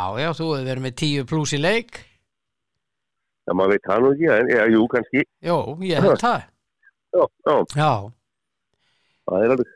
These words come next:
Speaker 1: Sjö í heimsliðinu.
Speaker 2: En ég
Speaker 1: Já. Aha.
Speaker 2: Já.
Speaker 1: Það verður ekki toppað.
Speaker 2: Ég, það er kannski, það er, það, það, jú, örugglega einhvern tíma. Þú nú gjörðu.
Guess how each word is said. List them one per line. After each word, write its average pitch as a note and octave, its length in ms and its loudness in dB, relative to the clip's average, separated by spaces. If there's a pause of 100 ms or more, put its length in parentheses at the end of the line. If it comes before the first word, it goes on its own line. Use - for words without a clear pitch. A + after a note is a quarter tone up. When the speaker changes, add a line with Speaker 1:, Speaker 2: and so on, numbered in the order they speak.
Speaker 1:
Sjö A#3 440 0
í E3+ 160 0
heimsliðinu. D3 500 -2
Speaker 2:
En G2 100 2
ég - 140 0
Speaker 1:
Já. B2 160 -6 (520)
Aha. G#3 280 -6 (720)
Speaker 2:
Já. A#2 120 2 (280)
Speaker 1:
Það G3+ 220 -2
verður F3 260 0
ekki E3 160 -4
toppað. G3+ 420 -4 (2000)
Speaker 2:
Ég, C3 340 4
það F2 240 0
er F#2+ 140 2
kannski, A2 280 0
það A2 160 2
er, A#2 100 2
það, G#2+ 240 2
það, F2 200 0
jú, F#2+ 180 2
örugglega F#2 340 2
einhvern - 200 -4
tíma. B2+ 160 -2 (220)
Þú F#2+ 200 -4
nú F2 160 2
gjörðu. D#2 220 0